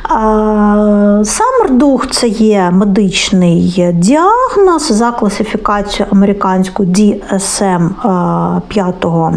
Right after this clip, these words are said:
м, перегляду. І він є розладом нейророзвитку. Тобто,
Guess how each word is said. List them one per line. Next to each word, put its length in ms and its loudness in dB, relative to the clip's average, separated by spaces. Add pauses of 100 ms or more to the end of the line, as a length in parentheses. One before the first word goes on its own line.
(140)
м, 340 2
перегляду. 840 0 (720)
І 140 4
він 460 2
є 380 2 (100)
розладом 840 0
нейророзвитку. 1120 0
Тобто, 500 -4